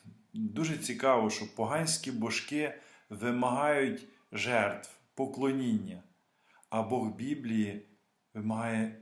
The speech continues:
вірності, довіри. І Бог є той, який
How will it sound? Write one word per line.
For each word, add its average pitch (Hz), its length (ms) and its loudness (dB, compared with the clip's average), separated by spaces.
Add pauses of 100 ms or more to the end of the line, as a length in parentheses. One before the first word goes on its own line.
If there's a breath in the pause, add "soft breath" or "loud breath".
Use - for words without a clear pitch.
(100)
вірності, 95 760 -10 (240)
довіри. 101 640 -4 (1200 loud breath)
І 120 260 2
Бог 120 520 0
є 123 160 -2
той, 151 520 -2
який 113 540 -4